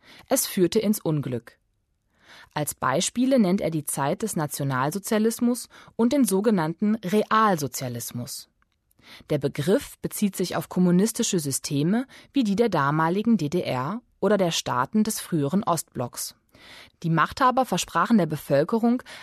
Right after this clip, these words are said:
ein besseres Leben, zeigten ihr im übertragenen Sinn das Paradies.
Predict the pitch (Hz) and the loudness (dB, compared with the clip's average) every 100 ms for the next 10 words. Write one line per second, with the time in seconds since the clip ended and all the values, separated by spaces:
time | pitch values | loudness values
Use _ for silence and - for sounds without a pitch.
0 | - 202 160 160 190 220 - 156 139 127 | 0 2 2 2 0 -2 0 0 0 -2
1 | 156 _ _ _ _ - 147 160 - - | -8 _ _ _ _ 0 2 0 -2 -2
2 | 254 220 262 262 - 180 170 - 151 - | 0 2 2 0 2 2 2 0 -2 -2
3 | 143 143 214 220 220 202 233 247 - _ | 2 4 6 6 4 4 2 0 -6 _
4 | 220 220 - 214 220 208 156 131 - - | -2 -2 0 2 4 2 -2 -4 -10 -12